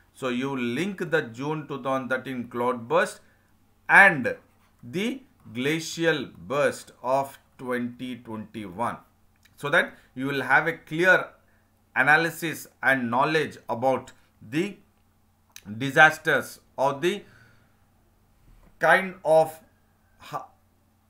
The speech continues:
power projects which are particularly vulnerable and which would damage the environment, property and life also. And the Ravi Chopra of People's Science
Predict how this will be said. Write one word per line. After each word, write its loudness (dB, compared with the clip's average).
power 6
projects 0
which -8
are 0
particularly -2
vulnerable -2
and -2
which -10
would -10
damage 2
the -8
environment, -2
property 0
and -2
life 0
also. -8
And 0
the -2
Ravi -2
Chopra 0
of 2
People's -2
Science -2